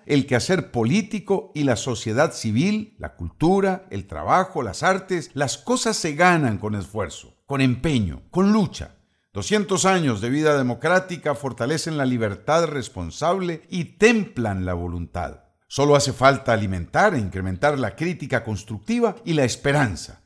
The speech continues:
no el conformismo. Fomentemos la libertad responsable y frenemos la autosuficiencia,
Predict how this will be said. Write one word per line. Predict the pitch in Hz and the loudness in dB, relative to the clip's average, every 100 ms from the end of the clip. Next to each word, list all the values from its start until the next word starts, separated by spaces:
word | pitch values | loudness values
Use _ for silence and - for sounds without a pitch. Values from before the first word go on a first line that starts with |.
| - | -6
no | 120 175 220 | 0 2 2
el | 113 | 0
conformismo. | - 90 95 90 92 76 65 - _ _ _ _ | -4 -8 -6 -6 -6 -8 -14 -20 _ _ _ _
Fomentemos | - 92 110 185 180 170 | -10 -8 0 2 4 2
la | |
libertad | 156 143 131 180 180 | 2 2 2 2 2
responsable | 156 - 127 117 190 214 202 180 - | 0 -4 -4 -2 2 2 2 -2 -4
y | 185 | -6
frenemos | - 151 175 220 220 | -2 0 0 0 2
la | 185 | 2
autosuficiencia, | 160 - 139 131 107 101 - 107 76 - - | 2 -2 -4 -4 -6 -6 -4 -4 -6 -12 -18